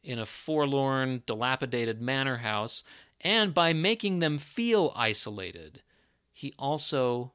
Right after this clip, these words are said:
makes them feel powerless. Think about that. Don't you feel powerless when you feel isolated?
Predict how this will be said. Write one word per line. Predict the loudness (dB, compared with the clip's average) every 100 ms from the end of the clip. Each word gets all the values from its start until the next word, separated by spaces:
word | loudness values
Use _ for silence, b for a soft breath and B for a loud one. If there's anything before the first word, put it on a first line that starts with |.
| _
makes | -6 -6 -6 -8
them | -8 -8 -8
feel | -10 -10 -8 -8 -12 _ _ _ _ -10
powerless. | -6 -6 -8 -14 -14 -14 -16 _ _ _ _ _ _ _ _
Think | -10 -10
about | -10 -14 -16
that. | -20 -20 _ _ _ _ _ _ _ _ _ _ -12
Don't | -10 -8
you |
feel | -6 -6
powerless | -4 -2 -2 -2 -6 -8 -10 -12 _ _ _ _ _ _
when | -12 -10
you |
feel | -10 -10 -10
isolated? | -8 -10 -8 -8 -8 -10